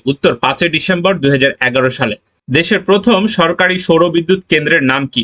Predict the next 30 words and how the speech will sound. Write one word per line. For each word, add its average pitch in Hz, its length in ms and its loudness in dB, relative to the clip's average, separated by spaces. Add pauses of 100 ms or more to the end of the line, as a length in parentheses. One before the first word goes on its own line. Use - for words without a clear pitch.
উত্তর, 147 380 0 (560)
কারাই, 151 340 0 (300)
সাত 139 260 -4
দশমিক 160 360 -2
চার 139 220 0
মেগাওয়াট। 127 460 0 (1040)
করোনা 185 300 2
মোকাবেলায় 196 560 2
জাতীয় 156 360 0
বাজেট 160 380 -2
দুই 151 140 0
হাজার 147 260 2
বিশ 170 220 -2 (140)
একুশ 151 380 0 (120)
কত 151 200 0
কোটি 175 240 -2
টাকা 175 240 -2
ছিল? 156 240 -2 (260)
উত্তর, 147 280 0
দশ 156 320 0
হাজার 175 240 0
কোটি 139 240 -4
টাকা। 123 260 -2 (1040)
প্রশ্ন, 190 300 0 (500)
স্টারলিংক 208 640 0
বাংলাদেশে 160 520 0 (120)
কত 143 180 0
বছরের 170 440 0
লাইসেন্স 131 500 -2
পেয়েছে? 131 380 -2